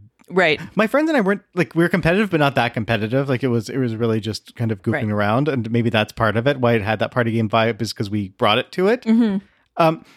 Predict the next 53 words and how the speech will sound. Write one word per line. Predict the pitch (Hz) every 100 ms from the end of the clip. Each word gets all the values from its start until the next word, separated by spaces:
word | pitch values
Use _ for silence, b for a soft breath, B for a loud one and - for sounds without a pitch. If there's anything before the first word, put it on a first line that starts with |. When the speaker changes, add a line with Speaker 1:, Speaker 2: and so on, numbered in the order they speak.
| B B B
Speaker 2:
but | 190
still, | 190 254
I | 175
think | 196
there's | 240 233
something | 220
about, | 180 175
like, | 151 - -
the | 127 147
weapons | 143 180 185 170 165
and | 151 131
then, | 131 127 135
and | 127
the | 123
permutations | 151 147 131 139 147 123
that | 127
you | 117
can | 117
have, | 123 123
and | 117
even, | 156 160 170 202
even | 202
the | 139
characters | - 135 139 107 104
you |
can | 117 104
have | 110 98
that, | 117
Speaker 1:
Yeah. | 185 170
Speaker 2:
that | 131 127
lend | 120 113
a, | 113 110 120
a |
lightheartedness | 113 110 113 110 110 104 101 107 110
Speaker 1:
The |
Speaker 2:
to | 190 120
it. | 107
Speaker 1:
secrets, | 233 226 226 -
the | 202
different | 180 185 160
Speaker 2:
Yeah. | 135
Speaker 1:
modes, | 185 175 175 175 156 - 185
like, | 160 160
yeah. | 151 139 - B B
I | -
do | - 254
remember | 262 262 247
playing | 247 214 214 202
some | 202 190
rounds | 190 190 196 -
with | 180
slaps | - - 170 165 -
only. | 165 170 185 196